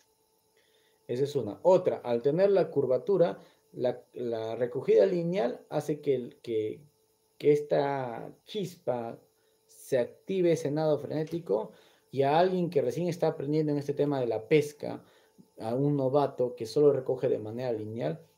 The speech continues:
le va a dar capturas de corvina,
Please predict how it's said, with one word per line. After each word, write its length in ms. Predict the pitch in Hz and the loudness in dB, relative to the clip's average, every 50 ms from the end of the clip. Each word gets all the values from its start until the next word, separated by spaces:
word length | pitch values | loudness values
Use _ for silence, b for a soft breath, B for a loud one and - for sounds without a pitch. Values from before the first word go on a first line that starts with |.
| b _ - | b _ -6
le 180 | 104 113 120 | 0 2 2
va 140 | 120 131 131 | 4 4 4
a 20 | |
dar 240 | 127 123 120 113 - | 4 4 2 0 -2
capturas 640 | - 95 87 - - - 98 90 87 85 85 - - - | -6 -10 -10 -10 -12 -12 -8 -8 -8 -8 -10 -14 -18 -20
de 240 | - 98 90 98 95 | -16 -12 -12 -10 -8
corvina, 800 | - 101 95 95 98 113 113 117 117 107 95 90 85 82 - | -8 -6 -6 -6 -6 -6 -6 -6 -6 -8 -8 -10 -12 -14 -16